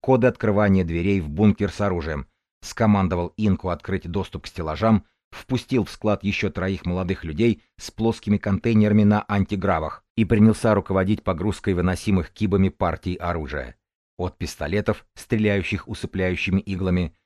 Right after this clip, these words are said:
до лучемётов и универсальных карабинов "Дракон".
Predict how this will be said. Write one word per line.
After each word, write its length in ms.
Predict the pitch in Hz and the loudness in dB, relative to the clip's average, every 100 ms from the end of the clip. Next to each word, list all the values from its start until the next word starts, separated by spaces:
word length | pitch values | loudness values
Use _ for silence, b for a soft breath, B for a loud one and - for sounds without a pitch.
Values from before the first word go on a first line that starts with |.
| _ - | _ -6
до 240 | 90 135 | 2 4
лучемётов 720 | 113 110 - 90 110 113 101 - | 4 2 0 0 2 0 -4 -6
и 100 | 113 | -2
универсальных 720 | 107 98 95 - 98 87 85 | 2 2 2 -2 -2 -2 -2
карабинов 640 | - 87 76 82 80 - - - | -4 -6 -4 -4 -4 -6 -12 -12
"Дракон". 560 | 78 82 - 78 65 | -4 -4 -2 -6 -6